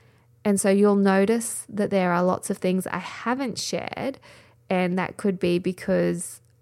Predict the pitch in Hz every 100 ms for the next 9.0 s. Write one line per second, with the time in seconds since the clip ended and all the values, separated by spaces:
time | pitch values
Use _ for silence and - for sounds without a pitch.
0 | _ _ - 185 185 185 - 190 185 -
1 | - 190 185 185 175 196 170 170 180 170
2 | 190 208 220 320 403 - - - - -
3 | 196 190 190 185 196 185 185 196 185 -
4 | 196 180 170 175 180 - - 180 180 -
5 | 180 - - - 208 - _ _ _ 196
6 | 185 180 - _ _ _ _ _ _ _
7 | _ - - - 214 214 220 226 - 202
8 | 196 226 240 - - 185 180 196 196